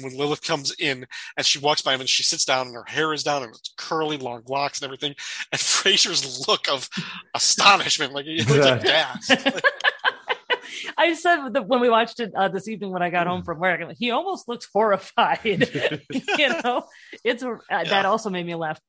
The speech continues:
Speaker 3: out loud both times. I thought his reaction is, I love Kelsey Grammer's performance as Frasier. I really do. And
Speaker 1: Mm.
Speaker 3: he really nails the character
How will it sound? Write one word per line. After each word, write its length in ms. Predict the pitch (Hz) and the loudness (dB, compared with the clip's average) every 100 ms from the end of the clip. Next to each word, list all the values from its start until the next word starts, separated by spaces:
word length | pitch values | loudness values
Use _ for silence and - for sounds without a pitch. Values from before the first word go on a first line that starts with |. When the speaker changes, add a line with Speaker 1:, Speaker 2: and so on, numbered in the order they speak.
| 170 | -6
Speaker 3:
out 140 | 160 | -6
loud 180 | 170 147 | -8 -10
both 220 | 156 156 | -12 -10
times. 300 | 170 151 147 | -8 -8 -8
I 80 | 175 | -4
thought 200 | 190 196 | -2 0
his 180 | 233 202 | 0 -2
reaction 640 | 214 190 208 233 214 185 | -2 0 0 -4 -8 -10
is, 200 | 165 160 151 - - _ - | -12 -14 -18 -20 -20 _ -6
I 120 | 214 | -4
love 400 | 214 196 208 196 | -2 0 0 0
Kelsey 360 | 175 185 165 180 | -2 -8 -6 -10
Grammer's 400 | 160 165 160 160 | -8 -8 -8 -10
performance 540 | - 175 170 151 151 165 | -10 -8 -8 -10 -10 -12
as 140 | 147 | -12
Frasier. 400 | - 147 143 135 | -8 -8 -8 -6
I 80 | - | -2
really 580 | 196 185 185 196 180 170 | 0 0 0 0 0 -4
do. 320 | 160 165 160 | -4 -6 -6
And 220 | 160 175 147 | -4 -4 -6
Speaker 1:
Mm. 280 | 123 123 - _ | -10 -16 -20 _
Speaker 3:
he 280 | - 269 320 | -4 2 2
really 400 | 214 233 233 208 | 2 2 2 0
nails 580 | 160 190 185 196 202 180 | -4 -6 -4 -2 -2 -2
the 80 | 185 | -8
character 600 | 190 185 180 170 156 | -6 -4 -4 -4 -8